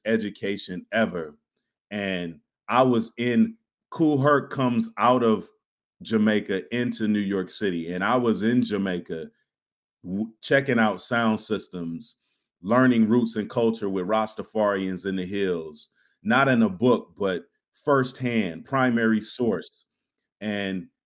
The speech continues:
that cultural understanding and groundation is everything. So I really,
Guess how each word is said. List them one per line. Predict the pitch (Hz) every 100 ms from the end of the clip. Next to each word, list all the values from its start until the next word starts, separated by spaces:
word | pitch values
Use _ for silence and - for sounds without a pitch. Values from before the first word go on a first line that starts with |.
| _
that | 92 127 127
cultural | - 131 127 120 113 110
understanding | 113 107 - 117 110 104 95
and | 92
groundation | 90 104 104 95 107 110 98 90 87 - _ _ _ _ _ _ _ _ _ 107
is | 95
everything. | 113 104 92 90 80 73 71
So | -
I | 90
really, | 92 110 107 101